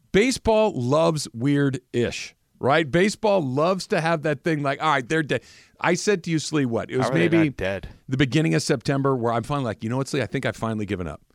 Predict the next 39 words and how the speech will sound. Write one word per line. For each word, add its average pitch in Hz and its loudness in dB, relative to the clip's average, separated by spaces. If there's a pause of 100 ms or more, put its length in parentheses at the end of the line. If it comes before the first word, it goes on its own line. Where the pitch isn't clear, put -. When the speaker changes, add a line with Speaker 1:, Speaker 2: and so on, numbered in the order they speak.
(300)
Speaker 1:
I've 120 -2
finally 180 0
given 160 2
up. 139 0
I 123 -2
kept 180 -4
thinking 165 0
they're 156 2
gonna 220 -2
get 220 0
hot. 202 0
It's - -6
gonna 196 0
happen. 165 0 (360)
It 165 4
took 233 6
another 208 4 (180)
ten 196 4
days, 214 4 (120)
but 160 2
they 175 4
finally 190 2
did. 151 2 (280)
They 160 6
were 147 4
going 185 6
into 196 2
the 170 -2
final 175 2
weekend 160 4
of 160 2
the 139 0
season, 147 0
and 131 0
your 147 0
Padres 160 2
are 135 2
at 123 0
least 175 2